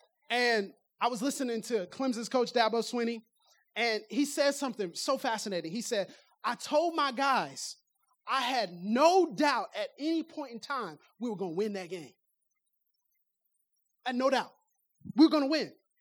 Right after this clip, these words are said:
He said, "I didn't know how it was gonna happen. I didn't know what was gonna take place." I didn't know the play that was gonna be made, but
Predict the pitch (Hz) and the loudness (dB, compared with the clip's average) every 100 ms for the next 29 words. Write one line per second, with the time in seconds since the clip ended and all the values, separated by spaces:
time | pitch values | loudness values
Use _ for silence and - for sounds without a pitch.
0 | _ 226 - - 277 285 262 240 233 185 | _ -6 -6 0 0 2 0 0 0 -2
1 | 185 175 370 392 - _ _ _ _ _ | -8 -2 -2 -2 -12 _ _ _ _ _
2 | _ _ _ _ _ - 285 269 254 247 | _ _ _ _ _ -4 0 2 2 2
3 | 214 175 202 - - - 359 370 220 - | 0 -2 -4 -4 -8 0 2 2 -4 -10
4 | - _ _ - 269 285 240 269 - 359 | -20 _ _ 0 2 2 0 -4 -2 2
5 | 415 349 226 190 208 185 180 170 151 _ | 2 2 -2 -4 -4 -4 -8 -8 -12 _
6 | _ - - | _ -6 -6